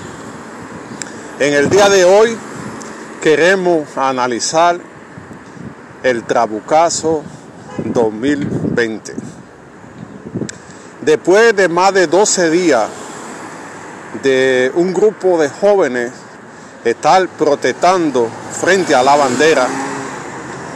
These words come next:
en reclamo de una explicación sobre lo que pasó en las elecciones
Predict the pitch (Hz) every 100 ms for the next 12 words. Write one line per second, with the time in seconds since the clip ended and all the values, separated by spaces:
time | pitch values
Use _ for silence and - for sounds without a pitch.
0 | - - - 135 143 147 - 170 185 208
1 | 202 196 160 - 131 151 185 196 170 160
2 | 139 - 120 - 190 214 202 - - -
3 | - - - - - - - - - -
4 | - - 143 139 135 143 - 131 - 120
5 | - 185 208 214 190 - - - - -
6 | - 131 135 123 147 127 120 - 165 185
7 | 170 165